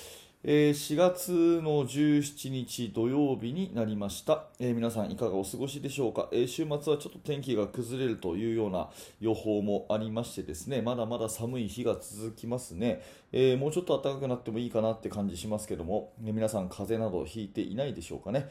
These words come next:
えー、今日も元気にやっていきましょう。えー、今日のテーマはですね、コーチングのコツ、えー、見つめる鍋は煮えないという話で、タイトルだけ見ると、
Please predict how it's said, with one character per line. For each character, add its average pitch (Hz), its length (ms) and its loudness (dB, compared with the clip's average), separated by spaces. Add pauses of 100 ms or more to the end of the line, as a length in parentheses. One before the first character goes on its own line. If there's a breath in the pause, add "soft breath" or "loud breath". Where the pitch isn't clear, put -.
(260 loud breath)
え 117 220 6
ー、 110 100 0
今 135 80 0
日 107 60 2
も 92 80 -2
元 107 180 -2
気 104 100 -4
に 139 100 0
や 104 80 4
っ - 120 -12
て 95 80 -8
い 90 60 -6
き 90 100 -8
ま 101 100 -2
し - 140 -2
ょ 110 140 6
う。 - 120 -14 (460 loud breath)
え 156 380 4
ー、 - 40 -12
今 240 180 0
日 240 40 2
の 147 60 2
テ 143 220 4
ー 127 40 2
マ 113 100 6
は 98 100 4
で 90 80 0
す 87 80 -8
ね、 104 160 0
コ 165 220 6
ー 165 40 4
チ 170 160 -6
ン 165 80 -4
グ 160 100 -2
の 143 120 0
コ 139 180 -2
ツ、 143 280 0 (260)
え 117 220 6
ー、 113 40 2
見 120 160 0
つ - 160 -6
め 175 140 2
る 180 100 2
鍋 160 320 4
は 110 240 6
煮 110 220 0
え 131 120 2
な 127 140 4
い 127 120 -2
と 90 140 -2
い 82 160 0
う 82 60 0
話 90 460 -4
で、 123 180 6
タ 175 240 0
イ 196 100 0
ト 143 140 0
ル 117 60 4
だ 104 100 2
け 101 140 -2
見 101 100 0
る 98 100 -4
と、 143 360 8